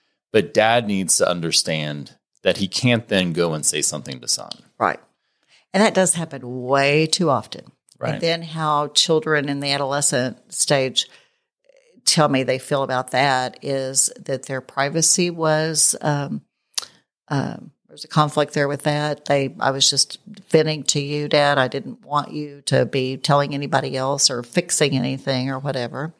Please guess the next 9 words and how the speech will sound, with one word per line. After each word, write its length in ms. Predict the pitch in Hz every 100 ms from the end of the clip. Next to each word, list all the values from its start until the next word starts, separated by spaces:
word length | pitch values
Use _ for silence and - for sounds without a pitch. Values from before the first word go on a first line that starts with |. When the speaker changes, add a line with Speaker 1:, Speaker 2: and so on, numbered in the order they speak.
| _
Speaker 1:
And 140 | 90 90
us 220 | 90 -
men, 220 | 101 95
we 100 | 92
like 220 | 87 92
to 280 | - 82 80 -
Speaker 2:
Yeah. 220 | - - - _ _ -
Speaker 1:
inappropriately 760 | 107 - 110 101 95 92 85
fix. 600 | - 98 - - -